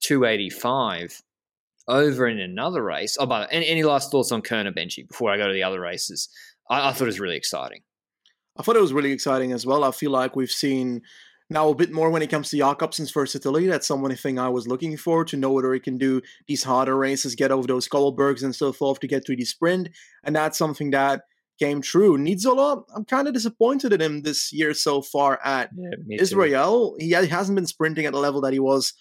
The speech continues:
Speaker 2: last year for certain, but again, it's still preseason.
Speaker 1: Is it
Speaker 2: But
Speaker 1: the bike?
Speaker 2: for Gent Wevelgem, it might matter. The factor bikes are just slower, or what?
Speaker 1: Well, dude, we looked at Greipel's power data.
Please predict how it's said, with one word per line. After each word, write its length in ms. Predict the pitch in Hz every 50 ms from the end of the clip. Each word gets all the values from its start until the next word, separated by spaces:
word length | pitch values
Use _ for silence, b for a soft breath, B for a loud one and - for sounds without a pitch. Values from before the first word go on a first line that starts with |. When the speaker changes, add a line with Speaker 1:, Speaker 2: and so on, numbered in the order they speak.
| b b b b -
Speaker 2:
last 440 | 135 131 131 147 165 170 165 - 156
year 120 | 147 139
for 220 | 131 - 143 127 120
certain, 500 | - - 147 151 156 151 - 147 131 123
but 260 | 123 131 131 135 - _ _ _ _ _ _ _ -
again, 260 | 135 120 139 143 147
it's 140 | 147 131 -
still 220 | - 147 131 127 _ -
preseason. 380 | 147 160 175 165 - 185 185
Speaker 1:
Is 80 | 180 165
it 160 | 185 180 160
Speaker 2:
But 220 | 147 156 151 151 147
Speaker 1:
the 60 | 135
bike? 280 | - 123 117 131 226
Speaker 2:
for 120 | 240 175 160
Gent 220 | 156 165 165 147
Wevelgem, 480 | 131 147 180 220 240 226 170 170 170 160
it 120 | 160 - 135
might 240 | 151 147 147 139
matter. 320 | 135 139 151 180 208 254 - _ -
The 100 | 208 -
factor 340 | - - 175 185 - - 165
bikes 280 | 139 143 135 135 - -
are 80 | 143 123
just 160 | 120 127 -
slower, 260 | - 165 156 135 123
or 80 | 120 117
what? 160 | 113 120 - _ _ _ _ _ _ _ _ _ _ _ _ _ _ _ _ _ _ _ -
Speaker 1:
Well, 420 | - 208 202 180 160 147 - - _ _ - 139 -
dude, 220 | - 180 165 117
we 120 | 110 110
looked 220 | 110 139 175 170 -
at 80 | 123
Greipel's 460 | - - 117 127 135 - - 95 - -
power 340 | - - 104 117 143 143 110
data. 480 | - - 71 80 85 69 53 - -